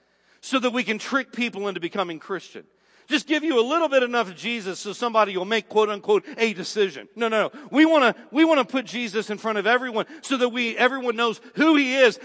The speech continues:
and what he's done, and then bow before his lordship and surrender themselves to him. We dare not use Jesus as a means to some idolatrous end. Well, if you just take Jesus,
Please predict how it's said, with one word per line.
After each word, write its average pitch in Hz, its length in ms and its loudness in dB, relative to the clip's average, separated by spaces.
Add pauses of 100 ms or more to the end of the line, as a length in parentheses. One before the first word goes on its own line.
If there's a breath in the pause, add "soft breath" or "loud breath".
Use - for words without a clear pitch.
and 233 200 2
what 254 160 4
he's 220 180 -4
done, 226 260 2 (160 loud breath)
and 233 140 2
then 240 180 2
bow 220 260 8
before 190 360 0
his 156 180 -4
lordship 160 500 -6 (140 loud breath)
and 226 120 0
surrender 233 600 -2
themselves 180 520 -4
to 147 140 -12
him. 107 300 -16 (2250)
We 139 140 -8
dare 165 220 -2
not 135 220 -8 (240)
use 120 300 -14
Jesus 113 420 -14
as 117 200 -12
a 110 60 -14
means 113 720 -16 (960)
to 135 160 -14
some 135 280 -10
idolatrous 113 720 -6
end. 95 220 -18 (1200)
Well, 156 100 -2
if 143 60 -12
you 190 100 -10
just 156 280 -14
take 120 200 -10
Jesus, 120 640 -18